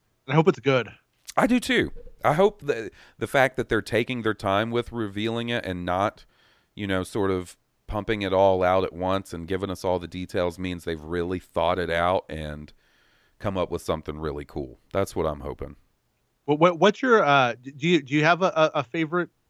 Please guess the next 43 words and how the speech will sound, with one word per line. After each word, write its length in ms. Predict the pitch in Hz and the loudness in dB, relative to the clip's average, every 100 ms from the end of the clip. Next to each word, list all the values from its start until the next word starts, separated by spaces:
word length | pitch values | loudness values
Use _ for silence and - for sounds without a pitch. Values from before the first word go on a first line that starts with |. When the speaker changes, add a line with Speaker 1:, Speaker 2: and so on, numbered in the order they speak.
| _ - | _ -12
Speaker 1:
a 80 | |
favorite 360 | 113 151 143 147 | -4 -2 0 -2
of 140 | 139 135 | 0 2
the, 200 | 135 135 | 4 4
uh, 60 | |
new 460 | 127 135 135 131 127 _ | 4 4 4 2 0 _
books 480 | 127 117 131 131 _ | -6 4 4 2 _
and 100 | 117 | -8
comics 380 | 113 131 127 131 | 2 2 2 -2
and 100 | 135 | -6
stuff 200 | - 131 | -2 0
like 140 | 135 127 | 0 2
that? 160 | 143 | 2
Is, 80 | 135 | 4
like, 140 | 117 107 | 2 2
do 60 | |
you 20 | 120 | 0
have, 100 | 113 | 2
like, 80 | |
a 40 | 104 | 4
favorite 260 | 123 113 | 4 4
story 300 | - 120 120 | 2 6 8
that's 180 | 117 104 | 6 2
not 100 | 113 | -2
on 140 | 110 101 | -4 -4
screen? 480 | - 120 117 123 113 _ - - | -2 -2 -2 -6 -10 _ -12 2
Speaker 2:
Uh, 420 | 139 143 143 131 - | 6 8 8 6 4
I 80 | |
really 400 | 131 127 139 156 | 2 4 2 2
liked 340 | 156 139 143 - | 2 2 2 -4
Bloodline. 720 | 104 95 87 85 82 92 98 - | 2 2 2 -2 0 -2 -6 -12
Bloodline's 500 | 104 127 160 147 131 | -2 0 0 -2 -4
probably 360 | - 120 113 104 | 2 4 4 2
Speaker 1:
Same. 60 | |
Speaker 2:
my 140 | 98 95 | -2 -4
favorite 480 | - 98 101 101 - | -2 -2 0 -2 -4
of 180 | 87 85 | -6 -6
the 100 | 80 | -8
novels 720 | 80 80 85 98 131 160 - | -4 -2 0 0 -2 -2 -8
that 160 | 156 | -8
has 120 | 151 151 | -8 -4
come 220 | 175 160 | -4 -2
out. 300 | 160 185 | -2 -4